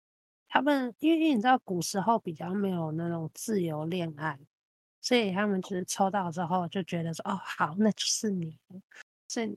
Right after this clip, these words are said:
那个时候男生如果抽到那个女生，然后他就会在他的那个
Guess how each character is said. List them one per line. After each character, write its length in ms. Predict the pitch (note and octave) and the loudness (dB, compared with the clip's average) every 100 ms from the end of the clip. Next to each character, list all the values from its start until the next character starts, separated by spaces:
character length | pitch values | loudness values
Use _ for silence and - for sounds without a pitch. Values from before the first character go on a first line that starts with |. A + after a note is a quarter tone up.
| - | -8
那 160 | A3 G3+ | -4 2
个 100 | G3 | 2
时 160 | F3+ | 2
候 340 | D#3+ G3 F#3 F3+ _ - | 2 4 2 -4 _ -2
男 220 | F#3+ F#3 | 2 2
生 180 | F#3+ G3+ | 0 0
如 100 | A3 | 0
果 80 | G3 | 0
抽 240 | E3 - F#3 | -4 -2 0
到 200 | F#3+ F3 | 0 0
那 120 | F3+ | -2
个 100 | F3 | -2
女 260 | D#3+ D3+ D3+ | -4 -4 -8
生， 380 | - E3+ D#3+ F3 _ _ _ _ _ _ _ - | -6 -4 -4 -8 _ _ _ _ _ _ _ 0
然 160 | F3+ | 0
后 160 | D#3+ F#3 | 2 0
他 160 | F#3+ | 0
就 120 | F#3 F#3+ | 0 2
会 160 | F#3 - | 0 0
在 320 | G#3 E3 D#3 _ _ _ _ _ _ _ _ _ - | -2 -2 -6 _ _ _ _ _ _ _ _ _ -12
他 220 | - G3 | -4 -2
的 140 | F#3 | 0
那 180 | E3 E3+ | -2 -4
个 320 | E3+ E3 D#3 | -6 -8 -8